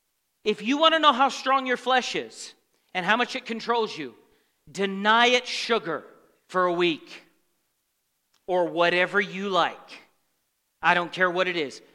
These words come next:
Pasta. I don't, whatever. French toast. For Mike Hill, it's strawberry milkshakes. All right, so you guys can all buy him strawberry milkshakes.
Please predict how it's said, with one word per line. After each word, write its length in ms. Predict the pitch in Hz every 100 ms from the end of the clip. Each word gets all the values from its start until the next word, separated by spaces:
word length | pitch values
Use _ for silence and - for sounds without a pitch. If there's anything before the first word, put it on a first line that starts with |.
| _ -
Pasta. 580 | - 165 - - - - - _ _ _ _ _ _ _ _ _ _ _ _ _ _ _ _ _ _ _ _ _ _ _ -
I 100 | 127
don't, 120 | 131 _ _
whatever. 340 | 127 123 95 -
French 360 | - 160 135 -
toast. 460 | 120 - - - _ _ _ _ _ _ _ _ _ _ _ _ _ _ _ _
For 180 | - 139
Mike 240 | 147 143
Hill, 220 | - 139
it's 160 | 127 -
strawberry 360 | - 139 127 117
milkshakes. 460 | 110 - 92 - -
All 80 | 220
right, 160 | 160 - - -
so 340 | - 269 190 - - _ _ _ _ _ _ _ _ _ _ _ _
you 80 | 139
guys 200 | 143 143
can 120 | 143
all 240 | 139 147
buy 220 | 143 147 151
him 180 | 156 151
strawberry 420 | - 139 131 123
milkshakes. 540 | 127 123 123 107 -